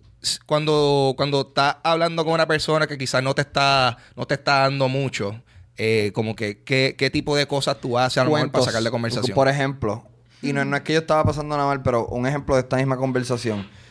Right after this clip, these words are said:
Speaker 2: Cuando tú me preguntaste de, de Dulce Compañía,
Speaker 1: Ya.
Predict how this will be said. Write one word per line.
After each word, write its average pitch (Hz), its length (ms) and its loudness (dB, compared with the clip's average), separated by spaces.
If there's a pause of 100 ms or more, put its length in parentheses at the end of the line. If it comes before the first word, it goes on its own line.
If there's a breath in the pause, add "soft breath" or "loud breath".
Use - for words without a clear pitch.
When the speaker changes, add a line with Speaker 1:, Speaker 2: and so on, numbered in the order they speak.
(140 loud breath)
Speaker 2:
Cuando 131 320 -2
tú 131 80 -4
me 135 100 -2
preguntaste 165 680 0
de, 151 440 2
de 147 220 2
Dulce 147 260 -4
Compañía, 143 600 -6
Speaker 1:
Ya. 107 200 2